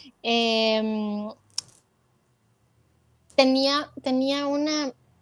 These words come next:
un control con todo lo que tiene que ver con la limpieza. Entonces,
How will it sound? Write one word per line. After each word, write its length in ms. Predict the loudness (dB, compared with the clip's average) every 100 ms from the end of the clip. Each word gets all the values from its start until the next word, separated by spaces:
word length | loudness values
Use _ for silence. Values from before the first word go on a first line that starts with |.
| _
un 160 | -2 0
control 600 | 0 0 2 2 2 0
con 240 | 0 -2
todo 300 | 0 2 4
lo 100 | 2
que 100 | 0
tiene 260 | -2 -2 -2
que 140 | -2
ver 160 | -2 -2
con 120 | 0
la 100 | 0
limpieza. 720 | 0 0 6 6 6 -4 -8 _ _ _ _ _ _ _ _ 0
Entonces, 760 | 4 6 6 6 6 4 0